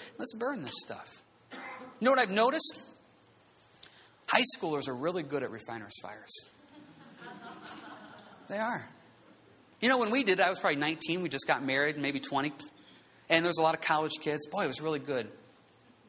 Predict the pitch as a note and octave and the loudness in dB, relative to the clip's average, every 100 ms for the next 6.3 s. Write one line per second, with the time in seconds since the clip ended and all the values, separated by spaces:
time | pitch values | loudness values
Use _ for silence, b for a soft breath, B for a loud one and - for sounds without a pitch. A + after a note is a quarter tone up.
0 | - - - G#3 F3 C#3+ D#3 D3 D3 A#2+ | -4 0 4 2 2 0 0 0 -2 -2
1 | B2 D3+ D3+ - D#3 C#3+ B2 A#2+ B2+ A2+ | 0 0 0 0 0 0 -2 -2 -2 -2
2 | C3+ C#3 C3+ A2+ G#2+ B2+ C#3 C#3 B2 - | -4 -4 -4 -4 -4 2 2 2 2 0
3 | A2+ B2 C3 C#3 C#3 - B2 A2+ B B | -2 -2 2 2 2 0 -2 -6 B B
4 | C#3+ C#3 C#3+ B2+ C#3 C3+ C3 B2 A#2+ B2+ | -2 -2 -2 2 2 2 0 0 0 2
5 | C3+ A#2+ A#2+ B2+ - B2+ A#2 A2+ A2 A2 | 2 0 -2 -4 -6 -8 -8 -8 -12 -12
6 | G#2+ - G#2 | -12 -10 -12